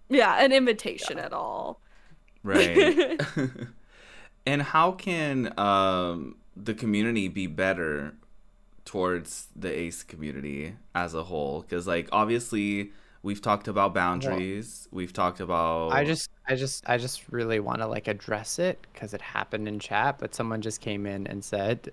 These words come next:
Speaker 2: "Fuck sex workers." Which, just to be very clear, and I think, like, and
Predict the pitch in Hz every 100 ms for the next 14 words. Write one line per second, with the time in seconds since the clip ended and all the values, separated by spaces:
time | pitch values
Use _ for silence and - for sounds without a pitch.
0 | - - - 110 107 - - - - -
1 | - - - 139 - - _ _ - -
2 | _ _ - - _ - - - _ -
3 | 277 - - - - - - - - -
4 | - - _ - - - - - 160 220
5 | 226 269 220 196 156 151 147 - 131 120
6 | 120 113 120 113 - - _ - 139 127
7 | 120 - 123 98